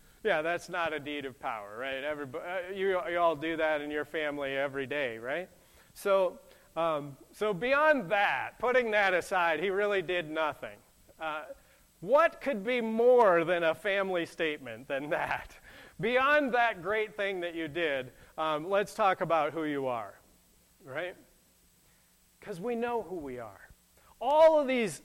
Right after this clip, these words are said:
lessons today wrestle with this idea of who we actually are and presenting ourselves as we are instead of presenting ourselves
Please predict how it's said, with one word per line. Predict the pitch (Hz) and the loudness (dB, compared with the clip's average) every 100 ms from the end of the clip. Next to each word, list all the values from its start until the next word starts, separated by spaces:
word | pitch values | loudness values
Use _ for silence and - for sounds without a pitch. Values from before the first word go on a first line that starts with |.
| - | -4
lessons | 208 233 202 190 147 - | 2 2 2 -4 -4 -8
today | - 165 165 151 139 - - - - | -10 -2 0 0 -2 -10 -20 -18 -6
wrestle | 175 233 226 196 151 135 | 2 2 2 -2 -2 -2
with | 185 214 208 | 0 0 2
this | 226 208 - | 2 2 -2
idea | 185 190 175 208 196 170 135 131 - - - | -2 -2 -2 -2 0 2 0 -4 -14 -14 -2
of | 185 151 | -2 -2
who | 254 262 | -4 -4
we | 254 262 240 - | -2 -4 -6 -4
actually | 233 269 - - 262 254 196 | -2 -2 -4 -8 -2 -2 -2
are | 151 107 - - _ _ _ _ _ _ _ _ _ _ _ | -6 -8 -14 -20 _ _ _ _ _ _ _ _ _ _ _
and | 202 208 | -4 -2
presenting | 254 247 190 269 294 285 | 0 0 2 2 4 2
ourselves | 269 254 - 240 220 226 220 175 - - _ | 2 0 -2 0 2 2 0 -8 -20 -20 _
as | 240 285 311 294 | 0 2 2 0
we | 208 185 143 | 0 -2 -2
are | 113 101 98 - _ _ _ _ _ _ _ _ _ 214 | -6 -10 -18 -20 _ _ _ _ _ _ _ _ _ -6
instead | 208 - - 285 302 | -6 -8 0 4 6
of | 233 170 160 - | 6 4 -2 -6
presenting | 220 180 233 233 220 | -4 -2 -2 0 2
ourselves | 208 196 226 214 208 165 | 0 0 4 4 4 -2